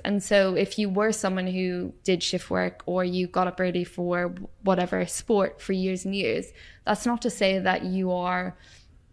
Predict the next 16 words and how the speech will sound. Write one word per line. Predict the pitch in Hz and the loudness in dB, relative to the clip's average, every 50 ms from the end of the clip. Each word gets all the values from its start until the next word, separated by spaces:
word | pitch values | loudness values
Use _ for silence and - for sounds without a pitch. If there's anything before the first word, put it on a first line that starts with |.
| - - - - - - - - - | -20 -20 -20 -20 -20 -20 -20 -20 -10
like, | - - 190 180 180 180 - - | -2 0 2 2 0 -2 -6 0
destined | - 208 190 190 - - - - 190 190 185 180 | 2 2 2 2 0 -2 -2 0 0 0 0 -2
to | 196 185 - 190 | -4 -6 -4 -4
have | 185 185 - | -4 -6 -6
poor | - - - - | -6 -4 -4 -2
health | 175 190 202 190 - - | -2 -2 -4 -4 -6 -6
in | 208 202 | -6 -6
the | 202 - - | -6 -6 -6
future, | - 202 196 - - - - - - - | -6 -6 -6 -6 -4 -2 0 0 0 0
especially | 196 - - - 220 220 - - 233 220 | -2 -2 0 2 2 2 2 2 0 0
what | 202 190 185 - - 180 | 2 2 0 0 0 -2
you | 190 | -4
can | 185 - 190 185 | -4 -4 -4 -4
do | - 185 180 | -2 -2 -4
today. | 180 - - 180 - - - - 233 247 269 277 - - - - - - - - - - - - - | -4 -4 -6 -4 -2 -2 0 0 0 -2 -2 -4 -6 -12 -20 -20 -20 -20 -20 -20 -20 -20 -4 2 4
And | 190 185 190 185 185 185 185 190 190 175 | 4 6 6 4 2 2 0 0 -2 -2